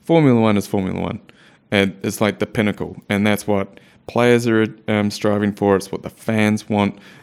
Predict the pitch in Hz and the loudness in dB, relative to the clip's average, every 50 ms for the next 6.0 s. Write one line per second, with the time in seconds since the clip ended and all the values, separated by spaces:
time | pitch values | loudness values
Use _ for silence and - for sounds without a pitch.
0 | _ _ - 110 101 98 95 95 95 95 - - 95 - - - 95 92 92 90 | _ _ -2 0 2 4 4 4 2 0 -2 -4 -6 -6 -4 -6 -2 -2 0 0
1 | 90 - - - - - - - - 101 101 107 120 120 113 - 113 104 - - | -2 -4 -8 -14 -20 -20 -10 -4 -2 0 0 2 4 2 2 2 0 -4 -6 -8
2 | 101 - - 104 104 101 98 - - 95 98 98 98 95 95 - 101 98 98 95 | -6 -4 -2 0 0 0 -2 -2 -4 -4 -2 -2 -4 -4 -6 -6 -4 -4 -2 -2
3 | 95 98 98 101 95 95 - - - - _ - 110 110 - - _ 143 135 127 | -2 -2 -2 -2 -4 -4 -6 -12 -20 -20 _ -8 -8 -8 -8 -6 _ 0 2 2
4 | 120 117 113 113 110 107 104 101 - - 104 - 107 104 101 98 - 101 95 95 | 2 2 4 4 4 2 2 0 -2 -6 -6 -4 -4 -4 -4 -4 -4 -6 -6 -6
5 | - - - - - - - _ _ - 110 107 104 101 101 98 98 - - | -8 -12 -20 -20 -20 -20 -20 _ _ -6 -2 0 0 0 0 0 -2 -4 -8